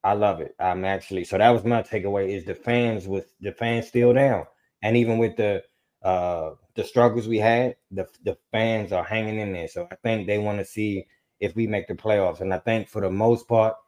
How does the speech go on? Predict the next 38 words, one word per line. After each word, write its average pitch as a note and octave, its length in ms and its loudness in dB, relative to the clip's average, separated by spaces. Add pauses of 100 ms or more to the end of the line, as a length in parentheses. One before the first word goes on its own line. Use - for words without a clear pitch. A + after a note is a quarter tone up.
(120)
the G2 100 -4
fan A2 320 -2
base A2 300 -2
is F#2+ 120 -8
still A2+ 240 -2
positive, G#2 500 2 (420)
'cause G#2+ 160 0
I B2+ 120 8
done A#2+ 120 2
seen A2+ 240 -2
the G2 60 -2
fan G#2+ 280 0
base G2 240 -2
turn A2+ 560 2 (400)
when A2 260 -4
we A2+ 140 -2
was G#2+ 140 -6
winning. B2+ 400 2 (720)
I G#2+ 140 8
done C3+ 120 6
seen A#2 260 0
them C#3+ 120 4
turn A#2+ 260 2
on A2+ 120 2
the G#2 60 0
team A#2 440 2
when A2 200 -2
it G#2+ 80 0
was G#2+ 120 -6
kinda A#2 340 0
going G#2+ 280 0
good. B2+ 340 4 (340)
So G2+ 520 -2
I B2 140 8
was A2 120 -2
expecting G#2+ 480 -2
that A2+ 200 -2
now. G2+ 340 -4